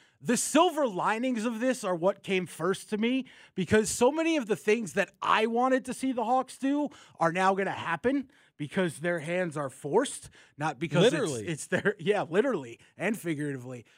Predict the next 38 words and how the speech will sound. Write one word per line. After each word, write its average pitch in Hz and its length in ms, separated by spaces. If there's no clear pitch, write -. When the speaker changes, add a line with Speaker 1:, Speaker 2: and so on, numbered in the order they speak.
Speaker 1:
Their 165 120
hands 180 300
are 165 100
forced. 175 540
So 185 460
for 196 140
me, 269 240
this 214 260
is 185 140
what's 214 200
gonna 196 200
happen. 165 340
You're 139 140
gonna 160 160
get 160 160
to 151 60
see 175 200
a 151 40
ton 185 280
of 196 120
Kobe 202 280
Buffkin, 160 460
which 131 180
is 135 100
who 143 140
I 160 100
wanted 160 340
to 202 60
see. 139 340
Speaker 2:
Mm-hmm. 165 220
Speaker 1:
A 139 140
J 196 180
Griffin, 190 420
when 160 120
he 160 120
completes 170 500
his 175 160
assignment 165 540